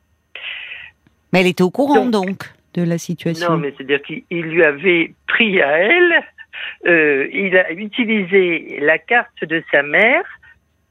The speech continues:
Speaker 2: il est allé faire, euh, prendre de l'argent, euh, une nuit.
Speaker 1: Bon, alors, donc, il a
Speaker 2: Prenant la
Speaker 1: utilisé la
Speaker 2: carte.
Speaker 1: carte... de sa mère, la vôtre, donc elle a
Speaker 2: Voilà.
Speaker 1: voulu, oui, d'accord. Oui, mais ça va
Speaker 2: Donc,
Speaker 1: pas du
Speaker 2: elle,
Speaker 1: tout,
Speaker 2: elle
Speaker 1: ça,
Speaker 2: avait,
Speaker 1: hein.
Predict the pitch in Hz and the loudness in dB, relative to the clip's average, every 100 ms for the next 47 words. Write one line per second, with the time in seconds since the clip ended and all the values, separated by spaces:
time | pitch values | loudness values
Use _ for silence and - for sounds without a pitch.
0 | _ _ 208 185 170 196 196 233 - 156 | _ _ -4 -2 2 0 2 -2 -2 -6
1 | - 208 190 190 165 156 147 139 135 127 | 0 2 2 2 2 2 0 -2 -4 -4
2 | 123 - 101 - 147 160 165 _ _ - | -8 -10 -12 -10 -12 -12 -16 _ _ 0
3 | 208 196 196 175 170 208 262 - 190 185 | 2 4 2 2 -2 -2 -2 0 -4 -2
4 | 190 233 233 269 254 220 220 _ _ _ | -2 0 0 0 0 -2 -4 _ _ _
5 | _ _ _ _ _ _ _ _ _ _ | _ _ _ _ _ _ _ _ _ _
6 | _ - 180 175 180 190 202 190 196 175 | _ -4 0 0 0 0 2 4 4 4
7 | 233 214 220 202 214 185 185 - 190 202 | 2 2 2 2 0 0 -2 0 0 0
8 | 226 240 254 262 233 180 185 170 185 196 | 0 0 0 -2 -2 2 0 2 0 0
9 | 240 254 - - - - _ 180 196 277 | 0 -4 -10 -20 -20 -20 _ -2 2 4
10 | 294 185 202 220 220 131 180 208 185 - | 2 2 0 0 0 -2 -2 0 -2 -2
11 | 143 - - - 208 190 220 190 214 208 | -4 -6 -12 -2 -2 0 4 4 4 2
12 | 196 277 233 190 190 156 - 170 | 2 2 2 2 2 2 0 -2